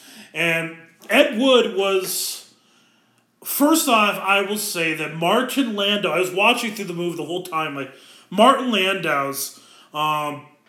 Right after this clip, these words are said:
per-, portrayal, uh, Bela Lug-, Lugosi, I just kept watching, like, if this man did not win Best Act-, Supporting Actor,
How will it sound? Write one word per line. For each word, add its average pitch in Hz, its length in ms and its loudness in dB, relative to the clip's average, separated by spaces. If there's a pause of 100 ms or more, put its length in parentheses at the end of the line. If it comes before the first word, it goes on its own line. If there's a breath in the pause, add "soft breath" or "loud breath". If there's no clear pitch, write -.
(120)
per-, - 340 -6 (880)
portrayal, 196 960 -2 (360 loud breath)
uh, 160 220 -2
Bela 220 320 4
Lug-, 170 400 -6
Lugosi, 165 920 0 (420 loud breath)
I 196 140 2
just 226 220 -2
kept 226 240 0
watching, 190 460 2
like, - 260 -4 (380 loud breath)
if 151 260 -8
this 196 320 0
man 180 440 0
did 160 180 -8
not 170 400 -2
win 170 360 -4
Best 160 520 -4
Act-, 160 380 -4
Supporting 170 580 -4
Actor, 147 640 -8